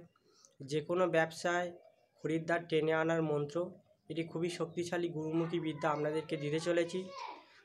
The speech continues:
তো তার আগে যারা এখনও আমার এই তন্ত্রজ্যোতিষ মায়াজাল চ্যানেলটিকে সাবস্ক্রাইব করেননি, অবশ্যই তন্ত্রজ্যোতিষ মায়াজাল চ্যানেলটিকে সাবস্ক্রাইব করুন। ভিডিওটি ভালো লাগলে একটি লাইক করবেন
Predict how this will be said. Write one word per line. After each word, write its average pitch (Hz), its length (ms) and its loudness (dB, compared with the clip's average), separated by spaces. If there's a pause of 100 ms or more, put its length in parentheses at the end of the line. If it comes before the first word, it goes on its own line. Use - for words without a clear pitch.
তো 143 80 -6
তার 165 300 8
আগে 170 220 6
যারা 165 240 6
এখনও 165 260 4
আমার 165 200 6
এই 165 80 2
তন্ত্রজ্যোতিষ 160 680 0
মায়াজাল 156 400 2
চ্যানেলটিকে 160 440 0
সাবস্ক্রাইব 165 540 -2
করেননি, 175 460 2 (560)
অবশ্যই 165 380 0
তন্ত্রজ্যোতিষ 160 680 -2
মায়াজাল 151 320 2
চ্যানেলটিকে 156 520 0
সাবস্ক্রাইব 165 520 -4
করুন। 180 320 -2 (500)
ভিডিওটি 170 360 4
ভালো 160 240 6
লাগলে 170 240 4
একটি 165 180 -4
লাইক 170 240 2 (100)
করবেন 185 400 2